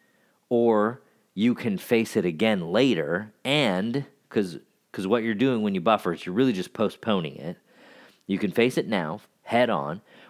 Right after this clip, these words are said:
or you can postpone it for a moment with buffering, then you'll face it again later, and you'll face the consequences of your buffering.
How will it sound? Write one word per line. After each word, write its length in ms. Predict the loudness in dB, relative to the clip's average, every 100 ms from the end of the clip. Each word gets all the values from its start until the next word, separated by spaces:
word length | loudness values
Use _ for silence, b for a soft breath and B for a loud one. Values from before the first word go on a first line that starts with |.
| -2
or 260 | 2 4
you 200 | 4 2
can 180 | 0 -4
postpone 540 | 0 -2 0 -2 0
it 100 | -2
for 120 | -2 -2
a 60 |
moment 300 | 0 -2 -2
with 180 | -4 0
buffering, 640 | 2 2 -2 -6 -6 -10 -14 _ _ _ b b b -10
then 640 | -2 2 4 2 2 0
you'll 340 | -4 -2 -2
face 320 | 2 0 2
it 80 | 0
again 300 | 0 0 -2
later, 420 | 0 0 -2 -8 -12 B B -6
and 300 | -2 0 0
you'll 100 | 0
face 220 | 0 -2
the 100 | -4
consequences 680 | -4 -4 -4 -10 -10 -10 -12
of 120 | -12
your 100 | -8
buffering. 520 | 0 0 0 -10 -16